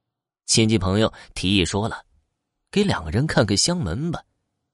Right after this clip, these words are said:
后来大仙儿给看了看，说跟着东西了，还算出来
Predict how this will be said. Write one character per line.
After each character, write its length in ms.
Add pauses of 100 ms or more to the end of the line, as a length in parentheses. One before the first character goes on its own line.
(300)
后 140
来 100
大 200
仙 120
儿 160 (220)
给 160
看 260
了 80
看， 220 (400)
说 280 (120)
跟 260
着 120
东 340
西 120
了， 220 (560)
还 220
算 260
出 140
来 180